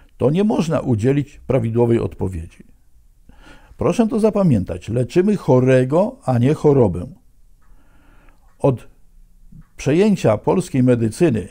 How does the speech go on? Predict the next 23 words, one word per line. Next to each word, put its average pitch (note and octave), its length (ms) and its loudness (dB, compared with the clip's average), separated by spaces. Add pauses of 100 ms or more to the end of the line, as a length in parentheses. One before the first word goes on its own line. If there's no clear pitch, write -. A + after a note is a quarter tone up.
(180)
przez - 340 -4
Stany C#3 300 -2
Zjednoczone G#2 800 -4 (1000)
zmieniono D#3 800 2 (180)
zasady D3 640 0
nauki, B2+ 720 0 (400)
y, A2+ 440 0
w F#2+ 120 -10
akademiach B2 520 0
medycznych. - 580 -16 (680)
Zrobiono C#3+ 560 2
z A2+ 160 -6
nich D#3 240 -4
uniwersytety, B2+ 1120 -2 (720)
chociaż C3+ 540 0 (160)
nazwa C#3 540 0
uniwersytet G#2 1200 -4
odnosi C#3+ 460 -2
się A#2+ 240 -2
do A2 140 -2
jednostki G#2+ 640 -4
szkoły G#2 420 -4
wyższej, F#2+ 600 -8